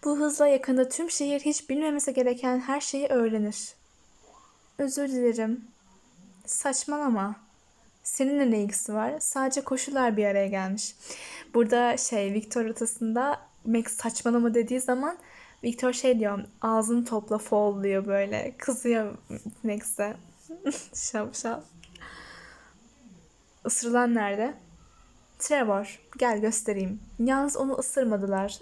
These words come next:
Sadece pençeleriyle vurmuşlar. Demek ki ağız suyu tesadüfen kanına bulaşmış. "Victor, sen herhangi bir şey açıklama yaptın mı?" "Hayır." Victor başını salladı. "Peki o halde başlayalım. Beyler ve sevgili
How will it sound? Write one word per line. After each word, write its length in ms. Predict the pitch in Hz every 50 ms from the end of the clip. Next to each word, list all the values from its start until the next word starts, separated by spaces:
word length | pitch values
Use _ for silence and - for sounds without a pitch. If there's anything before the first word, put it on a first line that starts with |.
| -
Sadece 460 | - - - 269 262 262 262 277 262 262
pençeleriyle 580 | - 247 240 240 - 254 233 226 220 208 196
vurmuşlar. 640 | 190 190 190 196 196 - - 208 202 208 - - - - - - - - - - - - - - - - - - - - - - -
Demek 260 | 254 262 277 269 269
ki 140 | - 294 -
ağız 200 | 262 262 269 269
suyu 280 | 269 - - 262 254 254
tesadüfen 600 | 247 240 - 254 247 240 254 254 254 247 247 240
kanına 280 | 240 233 220 220 208
bulaşmış. 720 | 196 196 196 202 208 - - 202 - - - - - - - _ - - - - - - - - - -
"Victor, 380 | 247 240 - - 233 214 208 214
sen 200 | 214 - 233 233
herhangi 400 | 233 233 226 233 247 247 247 247
bir 40 | -
şey 200 | - - 226 233
açıklama 360 | 220 - - - 233 233 233
yaptın 380 | 226 226 226 - - 311 339
mı?" 160 | 262 - 208 214 - - - _ _ _ _ _ _ _ _ _ _ - _ -
"Hayır." 580 | - 330 311 254 202 208 - - - - - - _ _ _ _ - - - - - - - - -
Victor 320 | 302 294 - 311 285 269
başını 280 | 262 254 254 - 247 240
salladı. 580 | - - - 208 208 202 196 196 - 202 214 - - - - - _ _ _ _ _ _ _ _ _ _ -
"Peki 280 | - 294 - - 269 247
o 60 | 240
halde 360 | 233 214 208 208 214 269 269
başlayalım. 640 | 339 320 302 - - - 302 285 262 220 202 214 - - - - - - - - -
Beyler 380 | 269 269 269 285 302 349 330
ve 360 | 320 294 285 285 285 285 - -
sevgili 520 | - - - 302 285 277 277 277 294 285